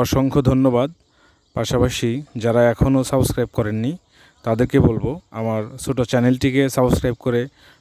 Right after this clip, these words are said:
পাশেই থাকুন। কৃষি বিষয়ক বিভিন্ন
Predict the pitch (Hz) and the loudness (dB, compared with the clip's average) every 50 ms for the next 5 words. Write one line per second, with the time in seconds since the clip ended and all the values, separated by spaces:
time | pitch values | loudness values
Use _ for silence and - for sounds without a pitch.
0 | _ - - 113 - - 127 127 110 127 120 - - 123 120 120 127 - _ _ | _ -4 -4 -2 0 0 2 4 4 2 2 2 0 -2 -2 -2 -4 -10 _ _
1 | _ - - 127 - - 135 120 127 117 - 131 120 120 120 117 - _ _ _ | _ -6 -4 -2 0 0 2 2 2 2 2 4 4 4 4 2 -2 _ _ _
2 | _ _ _ _ _ _ _ _ _ _ - 120 123 120 113 131 | _ _ _ _ _ _ _ _ _ _ -2 0 2 2 4 2